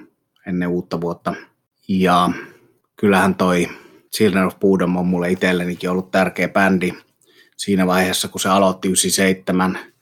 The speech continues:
olin aika syvällä bluesissa, mutta se bändin aloittaminen ajoittuu samaan aikaan, kun mä aloin itse taas kuuntelee heviä,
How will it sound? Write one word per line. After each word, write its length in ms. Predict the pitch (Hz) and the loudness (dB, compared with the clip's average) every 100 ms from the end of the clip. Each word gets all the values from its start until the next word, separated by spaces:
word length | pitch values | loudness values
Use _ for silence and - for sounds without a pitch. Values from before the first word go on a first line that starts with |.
| _ _ 113 | _ _ 0
olin 240 | 101 98 | 2 2
aika 260 | 98 95 - | 2 0 0
syvällä 360 | 107 98 98 | 2 4 2
bluesissa, 680 | 92 104 101 95 101 - 101 | 4 2 2 2 0 0 0
mutta 380 | 92 95 - 101 | 0 -4 -2 0
se 220 | 104 92 - - - - - - - | 2 0 -2 -6 -14 -18 -20 -18 0
bändin 400 | 104 98 92 92 | 2 4 2 2
aloittaminen 580 | 95 92 - 90 90 | 2 0 -2 -2 0
ajoittuu 380 | 92 92 - 95 | 0 0 0 -2
samaan 300 | 92 101 92 | 0 2 2
aikaan, 260 | 95 92 90 | 2 0 -2
kun 100 | 87 | 0
mä 120 | 92 | 2
aloin 300 | 92 90 90 - _ _ - | 4 2 0 -6 _ _ -4
itse 180 | 101 98 | -2 0
taas 320 | - 101 - | 2 0 0
kuuntelee 580 | - 98 92 87 90 95 | -2 -2 0 0 2 0
heviä, 380 | 95 90 85 | 0 0 0